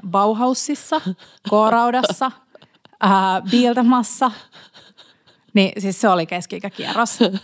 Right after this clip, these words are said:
Speaker 2: Mitä te-
Speaker 1: ostamassa, mä kävin K-raudasta ostamassa, ää, aitoharjas, tiskiharjapäitä, koska
Speaker 2: Joo,
Speaker 1: niitä ei löydy
Speaker 2: ymmärrän.
Speaker 1: mistään. Sit mä kävin ostamassa talouspaperia,
Speaker 2: Hei, se olisi
Speaker 1: koska
Speaker 2: muuten ihana joululahja viedä
Speaker 1: Niin
Speaker 2: jollekin
Speaker 1: on,
Speaker 2: se
Speaker 1: totta.
Speaker 2: aitoharjaspää.
Speaker 1: Se on
Speaker 2: Joo.
Speaker 1: paras.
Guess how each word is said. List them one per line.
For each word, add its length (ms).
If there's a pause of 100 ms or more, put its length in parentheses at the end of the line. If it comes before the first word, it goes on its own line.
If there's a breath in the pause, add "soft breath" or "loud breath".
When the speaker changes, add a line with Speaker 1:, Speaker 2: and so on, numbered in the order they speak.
Speaker 2:
Mitä 80
te- 140
Speaker 1:
ostamassa, 500
mä 100
kävin 220
K-raudasta 560
ostamassa, 680 (160)
ää, 280
aitoharjas, 840
tiskiharjapäitä, 1000
koska 240
Speaker 2:
Joo, 100
Speaker 1:
niitä 200
ei 80
löydy 280
Speaker 2:
ymmärrän. 440
Speaker 1:
mistään. 180 (440 loud breath)
Sit 200
mä 120
kävin 300
ostamassa 800
talouspaperia, 1000
Speaker 2:
Hei, 80
se 100
olisi 140
Speaker 1:
koska 140
Speaker 2:
muuten 120
ihana 240
joululahja 760
viedä 220
Speaker 1:
Niin 100
Speaker 2:
jollekin 300
Speaker 1:
on, 60
Speaker 2:
se 100
Speaker 1:
totta. 140
Speaker 2:
aitoharjaspää. 840
Speaker 1:
Se 80
on 100
Speaker 2:
Joo. 140
Speaker 1:
paras. 280